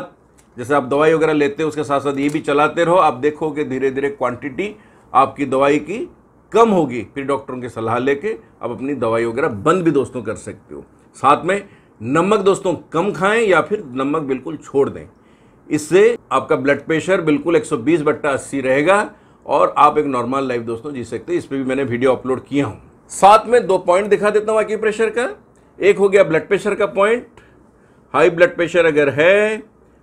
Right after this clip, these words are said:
तो यहाँ आप सुबह उठते ही तीस बार दबाइए इधर, और इधर दोस्तों दबाइए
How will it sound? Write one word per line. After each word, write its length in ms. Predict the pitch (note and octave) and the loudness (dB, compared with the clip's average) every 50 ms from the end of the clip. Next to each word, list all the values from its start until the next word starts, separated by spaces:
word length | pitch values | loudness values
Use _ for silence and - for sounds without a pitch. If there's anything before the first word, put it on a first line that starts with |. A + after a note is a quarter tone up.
| _ _ _ - | _ _ _ -2
तो 100 | C3+ C#3 | 0 0
यहाँ 720 | C3+ C3 C3+ C#3 C#3+ C#3+ D3+ E3+ F3+ F#3 F#3 F#3 E3 D#3+ D#3 | 0 0 0 0 0 2 4 4 4 4 4 4 4 4 2
आप 100 | C#3+ B2 | 2 0
सुबह 320 | - - C#3+ C3+ C#3+ D3 | -2 -4 -4 0 2 4
उठते 340 | D3+ C#3+ C#3+ C#3 - - D3+ | 4 4 2 0 0 0 0
ही 80 | D3+ D3+ | 0 0
तीस 260 | D3+ D3+ D#3+ D#3 D3 | 0 -2 -2 -2 0
बार 220 | C#3+ D#3+ E3 D#3+ D#3+ | 0 2 2 2 2
दबाइए 420 | D#3+ D#3 D#3 D#3+ E3 E3 E3 D#3+ | 2 2 4 2 2 2 0 0
इधर, 440 | D3+ C#3+ C#3+ D3+ E3 F#3 G#3 G#3 D#4 - - _ _ - _ _ _ _ _ _ _ - | 0 2 2 2 2 2 0 -4 -8 -12 -18 _ _ -20 _ _ _ _ _ _ _ -4
और 280 | - B2+ C3+ C#3 C3+ | 0 2 2 2 2
इधर 240 | D3 D3+ D3 E3 E3 | 2 4 4 4 4
दोस्तों 380 | D3+ D3 C#3 B2+ - C3 C3+ B2 | 4 4 0 0 -2 -6 -4 -2
दबाइए 380 | B2 A#2 A#2 A#2+ C3 D3 D3+ | -2 0 0 0 0 -2 -2